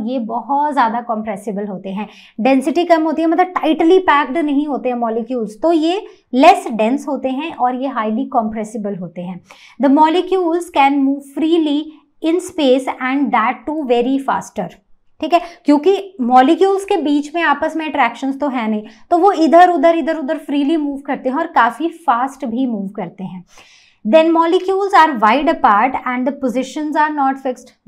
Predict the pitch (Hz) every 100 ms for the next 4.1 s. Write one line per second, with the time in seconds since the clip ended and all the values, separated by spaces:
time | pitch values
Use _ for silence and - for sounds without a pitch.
0 | 202 180 247 254 - 381 339 349 - -
1 | 247 254 240 320 349 339 339 254 302 -
2 | - 294 302 330 359 370 311 269 269 285
3 | 269 269 277 254 - 247 247 - 208 202
4 | 233